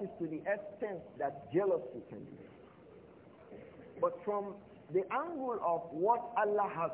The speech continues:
created, from the hikmah of having shaitan is that we have to struggle more. We make more ibadah. We'll be more conscious of Allah subhanahu wa ta'ala. If you are in a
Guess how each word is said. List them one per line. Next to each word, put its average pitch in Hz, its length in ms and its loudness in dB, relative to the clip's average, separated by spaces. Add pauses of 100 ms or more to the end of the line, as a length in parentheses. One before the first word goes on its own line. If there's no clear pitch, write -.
created, 185 520 4 (420)
from 196 200 0
the 190 80 2 (120)
hikmah 240 560 0 (360)
of 185 100 6 (100)
having 214 460 4
shaitan 180 560 2 (380)
is 170 200 4
that 165 260 6
we 170 120 4
have 196 340 6
to 175 80 -2 (120)
struggle 190 380 4
more. 160 380 2 (540)
We 180 180 4
make 220 240 4
more 208 220 8
ibadah. 185 540 8 (600)
We'll 175 120 2
be 196 120 -6
more 233 300 8
conscious 208 400 2
of 190 80 -2 (100)
Allah 180 400 4
subhanahu 131 460 -4
wa 107 160 -6
ta'ala. - 280 -18 (920)
If 285 240 -6
you 190 160 2
are 175 200 10
in 180 140 0
a 180 80 2